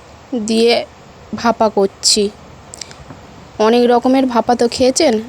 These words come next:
একবার আমের খোসা দিয়ে এই ভাপাটা খেয়ে দেখুন। আমি কালো সর্ষে এবং সাদা সর্ষে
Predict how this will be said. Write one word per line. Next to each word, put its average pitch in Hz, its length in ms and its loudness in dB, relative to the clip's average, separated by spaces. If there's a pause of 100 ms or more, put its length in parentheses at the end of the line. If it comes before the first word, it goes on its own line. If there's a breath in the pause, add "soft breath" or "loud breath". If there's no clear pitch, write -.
(100)
একবার 214 400 0 (140)
আমের 220 380 0 (220)
খোসা 240 380 -2
দিয়ে 254 200 2
এই 220 100 2
ভাপাটা 208 400 -2
খেয়ে 202 260 -2
দেখুন। 185 320 -4 (720 loud breath)
আমি 226 420 0
কালো 202 300 2
সর্ষে 226 580 0 (120)
এবং 226 360 0
সাদা 202 360 -2
সর্ষে 220 460 -2